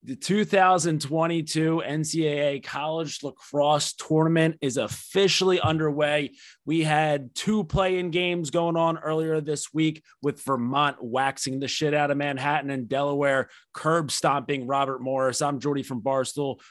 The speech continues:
With me, as always, we've got Dukes on the mic. And Dukes, it is finally here. The first round of the tournament gets going tomorrow afternoon. How we feeling, brother?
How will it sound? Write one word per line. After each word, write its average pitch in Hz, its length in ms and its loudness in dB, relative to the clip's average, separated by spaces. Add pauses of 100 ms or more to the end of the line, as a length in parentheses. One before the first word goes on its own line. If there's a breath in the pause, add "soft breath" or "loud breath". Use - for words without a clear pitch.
(100)
With 156 260 0
me, 151 160 0
as 151 320 0
always, 147 480 0
we've 131 220 -4
got 139 340 -4
Dukes 156 340 0
on 151 140 0
the 147 80 -4
mic. 135 440 -4
And 117 200 -8
Dukes, 131 580 0
it 131 200 -4
is 117 180 -6
finally 147 540 -2
here. 120 460 -4 (320 soft breath)
The 113 60 0
first 156 520 4
round 135 280 4
of 120 80 0
the 113 80 -4
tournament 117 540 0 (340 soft breath)
gets 147 300 4
going 135 380 4
tomorrow 123 440 -2
afternoon. 110 520 -6
How 120 180 0
we 110 140 0
feeling, 104 300 -2
brother? 101 320 -2